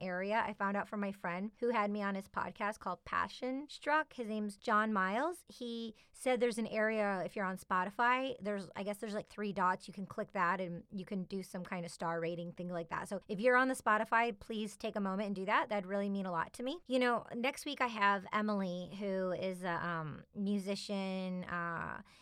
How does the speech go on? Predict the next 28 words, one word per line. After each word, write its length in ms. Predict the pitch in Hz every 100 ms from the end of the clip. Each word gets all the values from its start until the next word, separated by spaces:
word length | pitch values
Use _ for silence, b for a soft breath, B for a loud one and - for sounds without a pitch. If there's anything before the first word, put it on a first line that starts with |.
| B B
in 100 | 202
a 160 | 185
band. 600 | 165 202 208 202 196 190
She's 200 | 190 185
an 120 | 170 160
alpha, 640 | 190 185 190 - 190 180 175
amazing, 480 | 185 190 190 185 190
powerful 460 | - 190 190 185
person. 720 | 175 277 277 - 254 233 226 220 B B B
And 340 | 214 202 190
she, 600 | 185 - - 196 185 185 -
uh, 140 | 180 -
is 100 | 202
into 240 | 196 196
music 320 | 202 196 202 185
N 100 | 185
F 120 | -
Ts, 340 | - 208 202
and 160 | 190 185
she's 160 | 202
just 160 | 190 190
a 80 | 180
boss. 500 | 170 165 160 180 -
I, 220 | - 175 175
I 100 | 185
really 320 | 190 196 180
admire 360 | 180 180 170 175
her 320 | 185 180 170